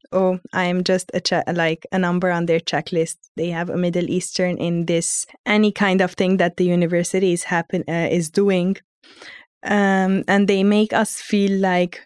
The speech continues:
we are just there for the racial differences. And they are just showing that, "Oh, we accept everyone." Maybe, like, stop making us feel that we're just a number or just someone on your checklist.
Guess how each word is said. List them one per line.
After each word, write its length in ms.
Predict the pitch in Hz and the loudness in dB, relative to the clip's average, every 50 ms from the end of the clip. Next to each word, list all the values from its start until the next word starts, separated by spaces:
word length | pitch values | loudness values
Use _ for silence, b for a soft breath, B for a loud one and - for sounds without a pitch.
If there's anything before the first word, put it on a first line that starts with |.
| _ _ _ | _ _ _
we 140 | 202 202 190 | 0 2 2
are 160 | 185 185 185 | 4 2 2
just 340 | 175 - 196 185 - - - | 2 2 0 0 -2 -2 0
there 280 | 185 175 175 185 190 180 | 0 2 2 2 0 -2
for 380 | - - - 180 175 175 170 | -4 -2 0 2 2 2 2
the 340 | 165 - 175 165 165 170 165 - _ _ | 2 0 0 0 0 -2 -4 -6 _ _
racial 840 | 180 190 185 185 185 - - - 202 185 180 180 175 175 170 160 - - - | -2 0 0 2 2 0 0 0 0 0 0 0 0 0 -2 -2 -4 -2 -2
differences. 920 | 185 175 - - - 208 208 202 - - - 240 247 254 247 - - - _ B B B B B B B B B B B B - | -2 -2 -2 -2 -2 0 0 0 0 0 0 2 2 0 -2 -6 -10 -16 _ B B B B B B B B B B B B -2
And 340 | 202 196 190 190 190 190 | 2 2 4 2 2 2
they 120 | 185 190 185 | 2 4 4
are 120 | 185 185 | 4 2
just 280 | 180 - 202 196 - - | 2 0 0 0 0 0
showing 460 | - 208 190 190 196 185 190 196 180 | 0 2 2 2 2 2 2 0 2
that, 260 | 190 185 185 180 - - | 2 2 0 0 -2 -2
"Oh, 120 | 214 208 196 | -2 0 2
we 160 | 190 202 196 | 2 2 2
accept 440 | 180 - - - - 185 180 - - - | 0 -2 -4 -2 -2 -2 -2 -4 -2 -2
everyone." 640 | 185 170 - - 175 175 170 165 156 151 165 170 - _ _ _ _ _ _ _ | -2 -2 -2 -4 -4 -2 -2 -2 -2 -2 -4 -6 -8 _ _ _ _ _ _ _
Maybe, 520 | 196 190 185 185 190 196 220 214 208 185 | -2 -2 0 0 0 0 0 2 2 0
like, 300 | - - 180 180 180 175 | 0 -2 -2 -2 -2 -4
stop 360 | - - - _ - 190 185 - - | -6 -14 -6 _ -2 -2 -2 -2 -2
making 420 | 196 185 180 180 - 190 190 190 | -2 0 0 -2 -2 -2 0 0
us 240 | 185 180 175 - - | 0 -2 -4 -6 -4
feel 260 | - 196 185 180 185 180 | -2 -2 -2 0 0 0
that 200 | 180 175 - - | -2 -2 -2 -2
we're 140 | 185 170 170 | -2 -2 0
just 300 | 170 180 170 - - - | 0 -2 -2 -2 -6 -6
a 60 | 175 | -4
number 460 | 175 170 170 170 175 170 175 165 165 - | -2 0 0 0 0 0 0 0 -2 -2
or 240 | - 175 170 170 | -2 -2 -2 -2
just 440 | 165 - - 175 170 - - - - | -2 0 -2 -2 -2 -2 -6 -10 -6
someone 360 | - 175 165 170 170 170 165 | -4 -2 -2 0 -2 -2 -2
on 180 | - 170 170 170 | -2 -2 -2 0
your 120 | 165 165 165 | 0 -2 -2
checklist. 800 | - - 165 160 - - - 165 - - - - - _ - - | -2 -4 -4 -4 -4 -6 -8 -6 -6 -6 -8 -12 -12 _ -20 -20